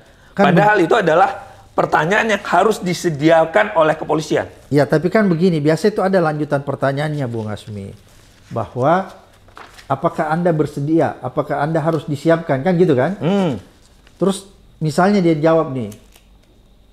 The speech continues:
Speaker 1: "Apakah Anda tetap bersedia hari ini diperiksa untuk mempercepat, tapi Anda belum didampingi lawyer, apakah Anda tetap bersedia?" Jangan-jangan orang-orang ini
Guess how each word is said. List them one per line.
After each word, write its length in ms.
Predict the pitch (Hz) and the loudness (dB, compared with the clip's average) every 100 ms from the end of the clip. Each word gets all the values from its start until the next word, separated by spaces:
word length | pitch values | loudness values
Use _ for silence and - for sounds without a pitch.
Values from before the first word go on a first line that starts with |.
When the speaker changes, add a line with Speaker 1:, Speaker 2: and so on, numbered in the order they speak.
| _ | _
Speaker 1:
"Apakah 400 | 147 175 185 175 | -6 -2 -2 0
Anda 180 | 185 196 | 2 2
tetap 360 | 196 - 196 175 | 0 -2 0 0
bersedia 480 | 165 - 160 185 | -2 0 2 2
hari 220 | 160 160 165 | 2 0 -2
ini 280 | 160 139 | -2 -6
diperiksa 720 | 127 131 135 139 - 120 143 | -6 -6 -4 -6 -4 -6 -6
untuk 240 | 143 143 143 | -8 -8 -6
mempercepat, 640 | 139 139 - 147 170 180 - - - - - | -4 -6 -6 -4 -2 -2 -4 -20 -20 -20 -6
tapi 280 | 147 147 | -4 0
Anda 180 | 160 170 | 0 2
belum 300 | 170 156 147 | 2 2 0
didampingi 540 | 143 139 139 160 156 143 | 0 -2 -2 -6 -4 -2
lawyer, 280 | 143 147 | 0 -2
apakah 300 | 135 143 151 | -4 -6 -4
Anda 160 | 165 160 | -2 -2
tetap 240 | 143 151 | -4 -6
bersedia?" 380 | 135 - 147 135 - - - | -6 -8 -8 -8 -12 -20 -2
Jangan-jangan 720 | 165 196 202 196 254 220 160 | 2 4 4 4 4 2 -2
orang-orang 600 | 175 175 170 165 165 160 | 0 0 0 -2 -2 -4
ini 220 | 139 135 | -8 -8